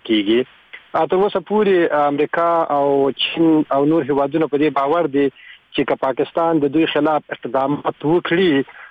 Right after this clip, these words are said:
دا به د دې معنا نه وي چې طالب به بیخي له منځه ولاړ شي. صحیح ده، طالبان به کمزوري شي، په پاکستان کې به د دوی اوسېدل مشکل شي. خو اوس حالات داسې شوي دي چې خپل افغان حکومت او افغان امنیتي ځواکونه په داسې یو موقف کې نه دي که پاکستان نه طالبان وشړل شي.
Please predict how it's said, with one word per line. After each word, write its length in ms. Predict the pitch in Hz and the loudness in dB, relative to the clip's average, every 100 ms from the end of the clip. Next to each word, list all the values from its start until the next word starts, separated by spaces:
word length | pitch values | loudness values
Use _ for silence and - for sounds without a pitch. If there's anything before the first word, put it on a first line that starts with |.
| _ - | _ -6
دا 380 | 143 185 185 | -2 0 2
به 160 | 185 160 | 0 0
د 160 | 147 147 | -2 0
دې 120 | 175 | 0
معنا 320 | 165 156 170 | 2 0 0
نه 120 | 170 | 2
وي 120 | 196 180 | 2 0
چې 100 | 156 | -2
طالب 360 | 151 147 160 | -2 0 0
به 80 | 147 | 0
بیخي 320 | 135 143 - | 0 -2 0
له 120 | 151 | 0
منځه 280 | 139 165 156 | 0 0 2
ولاړ 280 | 139 131 131 - | 0 2 -2 -4
شي. 60 | - | -4
صحیح 120 | 165 | 0
ده، 100 | 185 | 0
طالبان 500 | 175 147 151 151 160 | 0 0 0 0 0
به 80 | 151 | -2
کمزوري 500 | - 139 131 170 165 | -2 -2 2 2 2
شي، 220 | 151 156 | 0 -2
په 60 | 147 _ | -2 _
پاکستان 440 | 135 - - 147 | -6 -4 -2 -2
کې 80 | 143 | 0
به 120 | 135 | 0
د 140 | 135 135 | 0 0
دوی 120 | 147 | 2
اوسېدل 640 | 139 - 131 151 143 127 | 0 0 -2 0 0 0
مشکل 420 | 131 - - 165 | -2 -2 -2 -2
شي. 260 | 135 143 139 - - - _ _ | 0 0 0 -2 -16 -20 _ _
خو 60 | |
اوس 160 | 170 190 | 0 0
حالات 320 | 165 170 175 | -2 0 0
داسې 320 | 170 170 - - | 0 -2 -4 -2
شوي 160 | 190 | 0
دي 120 | 165 | 2
چې 100 | 156 | 0
خپل 220 | 151 - 156 | -2 -2 0
افغان 340 | 147 151 156 | 2 0 0
حکومت 440 | 143 151 165 170 | 0 0 -2 0
او 180 | 147 135 | 0 2
افغان 300 | 131 147 147 | 2 0 2
امنیتي 360 | 139 139 127 160 | 2 0 0 -2
ځواکونه 480 | 143 143 151 165 151 - - - - | 0 -2 0 0 -2 -6 -20 -16 -6
په 60 | |
داسې 220 | 165 165 | -2 0
یو 80 | 160 | 2
موقف 340 | 151 147 - 165 | 2 2 0 -6
کې 60 | 170 | -2
نه 80 | 180 | 0
دي 120 | 170 | 0
که 100 | 160 | -2
پاکستان 560 | 135 139 147 - 160 156 | -2 -4 -4 -2 -2 0
نه 60 | |
طالبان 420 | 147 143 147 156 | 0 0 0 0
وشړل 460 | 151 170 - 139 139 | 0 0 0 -2 -2
شي. 260 | - 143 | 0 0